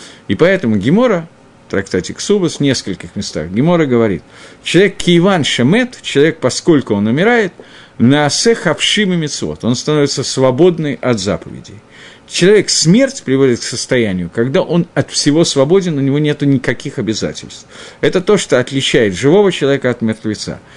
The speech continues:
Человек, который жив, такого человека нету ни одного человека, который свободен от каких-либо обязательств. И понятно, что даже абсолютно неверующие люди, они прекрасно осознают свои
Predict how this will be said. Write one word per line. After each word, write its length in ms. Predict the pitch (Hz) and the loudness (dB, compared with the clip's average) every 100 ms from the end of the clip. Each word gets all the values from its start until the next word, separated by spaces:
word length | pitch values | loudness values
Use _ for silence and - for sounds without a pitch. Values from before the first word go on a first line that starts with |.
| - - | -20 -8
Человек, 300 | - 214 240 | 0 2 2
который 340 | 160 156 143 | 0 2 2
жив, 300 | 123 185 254 | 2 0 -2
такого 320 | - 139 170 | -4 0 0
человека 320 | 160 170 165 156 | 2 0 2 2
нету 320 | 170 180 180 | 4 2 2
ни 200 | 190 208 | 4 4
одного 400 | 170 110 107 95 | 2 0 -2 -2
человека, 600 | - 98 95 85 85 - - - - - - | -4 -4 -2 -4 -8 -16 -20 -20 -20 -18 -4
который 420 | 135 185 170 143 | -2 0 0 0
свободен 680 | - 139 143 151 190 165 151 | -2 0 2 2 2 0 -6
от 160 | 135 - | -8 -6
каких-либо 560 | 135 - 135 123 107 | -6 -4 -6 -2 -2
обязательств. 640 | 110 98 90 73 - 78 - | -2 -4 -8 -10 -12 -12 -6
И 60 | |
понятно, 480 | 120 165 180 131 - - - - - | -2 0 0 -2 -8 -14 -20 -20 -18
что 200 | - 143 | -4 -2
даже 300 | 135 208 185 | 2 0 0
абсолютно 640 | - 139 - 175 196 175 | -4 -4 0 2 0 2
неверующие 800 | 143 151 151 147 113 98 - 107 | 2 4 4 2 2 0 -2 -4
люди, 340 | 95 92 92 113 _ - - - - - - _ _ - | -2 -2 -6 -12 _ -20 -20 -20 -20 -20 -20 _ _ -2
они 360 | 127 214 202 - - | 2 2 2 -6 -4
прекрасно 640 | 139 127 185 170 - 101 | -4 0 0 0 -2 -4
осознают 600 | 104 - 117 135 180 220 | -4 -4 -2 0 0 0
свои 420 | - 127 135 156 | -4 0 2 2